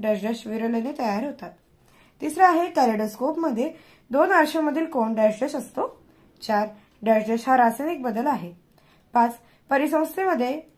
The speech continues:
मानव प्राणी डॅश डॅश गटात मोडतो. बी, योग्य जोड्या जुळवा. ए गट, पाण्याचा गोठणबिंदू,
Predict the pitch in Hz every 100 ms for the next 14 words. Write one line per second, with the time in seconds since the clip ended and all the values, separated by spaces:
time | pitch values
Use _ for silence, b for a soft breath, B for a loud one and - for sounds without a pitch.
0 | _ 220 220 247 - 247 190 233 311 226
1 | 202 180 240 214 185 226 311 302 214 -
2 | - _ _ _ _ _ _ b b b
3 | b 240 339 403 294 339 370 330 302 226
4 | 202 190 226 415 - b b b 214 208
5 | 254 330 - _ _ - 226 226 285 320
6 | 339 269 277 240 208 202 370